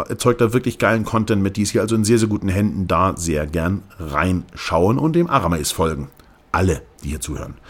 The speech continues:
So, da haben wir die Webtipps. Ähm, wer ein bisschen Psycho mag, wer es so ein bisschen psychomäßig mag, der schaut sich vielleicht bei, ähm, Apple T V Plus In with the Devil an.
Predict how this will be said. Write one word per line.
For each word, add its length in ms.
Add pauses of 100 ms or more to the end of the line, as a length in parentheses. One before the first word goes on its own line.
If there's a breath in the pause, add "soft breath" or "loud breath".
(760 loud breath)
So, 120
da 120
haben 60
wir 60
die 80
Webtipps. 520 (320 loud breath)
Ähm, 260
wer 240
ein 180
bisschen 560
Psycho 580
mag, 400
wer 80
es 60
so 80
ein 20
bisschen 200
psychomäßig 680
mag, 360
der 280 (220)
schaut 320
sich 140
vielleicht 340
bei, 240 (180)
ähm, 460 (160)
Apple 220
T 140
V 120
Plus 320 (540 loud breath)
In 400
with 340 (100)
the 120
Devil 420
an. 280